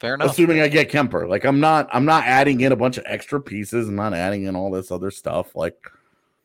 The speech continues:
Speaker 2: I'm willing to give you the twenty-fourth overall pick for Darcy Kemper.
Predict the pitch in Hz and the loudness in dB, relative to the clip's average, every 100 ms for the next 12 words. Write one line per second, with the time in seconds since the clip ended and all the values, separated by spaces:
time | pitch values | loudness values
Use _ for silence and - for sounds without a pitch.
0 | _ _ - 120 147 151 139 147 139 127 | _ _ -2 2 4 4 2 2 2 2
1 | 143 147 135 143 135 135 127 127 127 127 | 2 0 2 2 4 2 4 6 4 4
2 | 120 - - 110 107 104 95 - 110 101 | 0 0 0 2 2 2 -2 0 0 0
3 | 107 98 85 - | -2 -2 -2 -8